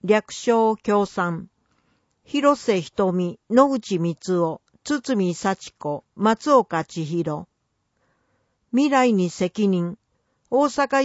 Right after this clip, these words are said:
維新の会、略称未来。岩本裕介、池上典子、岡沢隆一、木村良太、瀬能正信。連合市民の会、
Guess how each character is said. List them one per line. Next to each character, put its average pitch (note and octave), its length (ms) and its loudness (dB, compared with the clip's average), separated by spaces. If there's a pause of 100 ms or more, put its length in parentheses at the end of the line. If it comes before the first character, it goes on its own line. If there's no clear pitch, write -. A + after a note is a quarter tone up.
維 C#4 40 -6
新 F#3+ 340 -2
の D#3+ 180 -2
会、 D3 360 -8 (400)
略 G#3+ 320 0
称 A3+ 600 2
未 A3+ 200 2
来。 D3 300 -6 (640)
岩 B3+ 240 6
本 C4+ 340 4
裕 B3+ 260 2
介、 - 500 -12 (160)
池 B3+ 240 2
上 A#3 280 2
典 A3+ 280 2
子、 - 320 -10 (280)
岡 A#3 280 2
沢 B3+ 300 6
隆 G3+ 380 4
一、 F3+ 460 -6 (240)
木 A3+ 140 0
村 B3+ 340 4
良 A#3 280 4
太、 D3 320 -10 (280)
瀬 A#3 300 2
能 B3+ 320 6
正 A3+ 360 0
信。 C#3+ 440 -4 (1400)
連 C4+ 300 4
合 C#4+ 240 4
市 C#4+ 180 -4
民 A3+ 260 2
の D#3 140 -2
会、 D#3 380 -8